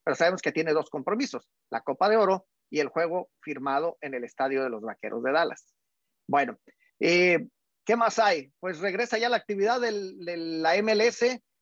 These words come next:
el F C Dallas, que va a estar, este, pues jugando su próxima temporada ya a mediados del mes de abril, pero antes se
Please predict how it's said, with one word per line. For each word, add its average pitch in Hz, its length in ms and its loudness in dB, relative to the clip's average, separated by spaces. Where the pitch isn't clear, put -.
el 160 140 0
F 185 160 -4
C 190 200 -4
Dallas, 202 640 -2
que 160 100 -8
va 147 100 -8
a 156 40 -8
estar, 175 280 0
este, 123 800 -8
pues 156 140 -2
jugando 185 320 2
su - 140 -8
próxima 196 320 -2
temporada 156 480 2
ya 165 160 2
a 175 40 -4
mediados 185 560 -2
del 139 220 -6
mes 160 160 -4
de 156 100 2
abril, 165 420 0
pero 165 360 4
antes 196 760 -4
se 143 800 -2